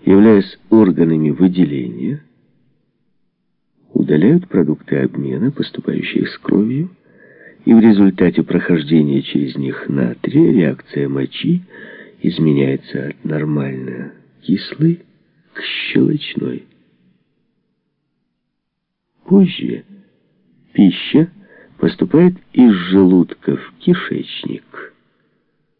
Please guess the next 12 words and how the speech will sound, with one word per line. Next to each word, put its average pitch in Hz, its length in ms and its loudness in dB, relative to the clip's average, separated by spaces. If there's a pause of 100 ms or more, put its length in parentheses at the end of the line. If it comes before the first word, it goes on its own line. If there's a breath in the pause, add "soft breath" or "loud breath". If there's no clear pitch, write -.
(520)
и 98 320 6
питательные 76 1000 -2
вещества 220 680 -2
всасываются 151 1000 0
в - 200 -18
кровь. - 540 -8 (2000)
По - 80 0
мере 98 320 6
поступления 87 720 0
в - 160 -12
кровь - 500 -4 (380)
кислоты - 880 -6